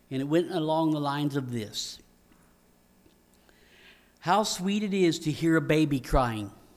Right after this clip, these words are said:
Because there was a time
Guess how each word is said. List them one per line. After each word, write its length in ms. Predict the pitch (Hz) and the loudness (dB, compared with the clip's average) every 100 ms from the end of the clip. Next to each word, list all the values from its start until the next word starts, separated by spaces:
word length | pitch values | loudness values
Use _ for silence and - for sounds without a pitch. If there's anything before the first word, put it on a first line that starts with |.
| _ _ _ _ _ _ _ _ _ _ _ _ _ _ _ - _ - | _ _ _ _ _ _ _ _ _ _ _ _ _ _ _ -20 _ -8
Because 280 | 143 170 | -2 0
there 100 | 165 | 0
was 160 | 190 214 | 0 0
a 80 | 220 | -2
time 760 | 208 214 202 175 151 139 - | -2 0 2 2 2 0 -4